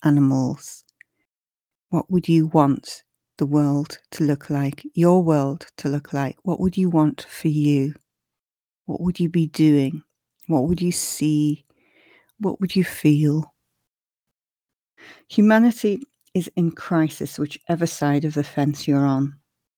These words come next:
And I can see that humanity is going through massive shift and transformation, and a massive time for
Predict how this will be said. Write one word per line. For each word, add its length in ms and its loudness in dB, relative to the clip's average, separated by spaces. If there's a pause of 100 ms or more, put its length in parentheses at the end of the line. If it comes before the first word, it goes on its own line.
(920)
And 100 4
I 120 4
can 180 -2
see 320 0
that 200 -2
humanity 1000 -2
is 140 -10
going 280 0
through 480 -2 (200)
massive 840 0 (240)
shift 760 -4 (120)
and 180 0
transformation, 1080 -2 (460)
and 100 2
a 40 4
massive 760 0 (240)
time 480 2 (240)
for 160 -10